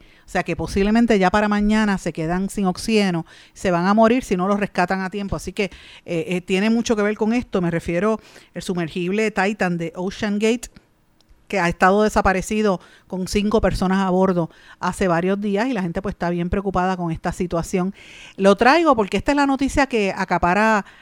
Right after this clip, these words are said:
la atención pública. La Guardia Costera de los Estados Unidos, en cooperación con el, con el gobierno de Canadá,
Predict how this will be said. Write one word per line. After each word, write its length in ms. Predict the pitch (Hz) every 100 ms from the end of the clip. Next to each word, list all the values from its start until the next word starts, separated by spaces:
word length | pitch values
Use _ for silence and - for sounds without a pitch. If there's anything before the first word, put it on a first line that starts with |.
| -
la 80 | 190
atención 380 | 185 185 196 202
pública. 380 | 269 277 240 190
La 100 | 170
Guardia 280 | 160 170 196
Costera 300 | 214 220 208
de 40 |
los 120 | 208
Estados 380 | 208 202 214 -
Unidos, 360 | 220 240 254 220
en 300 | 180 175 165
cooperación 540 | 180 165 156 185 170
con 280 | 202 202 202
el, 220 | 190 175 165 - -
con 240 | 160 156
el 420 | 151 143 135 147 -
gobierno 400 | 160 165 180 202
de 100 | 202
Canadá, 460 | 196 180 196 220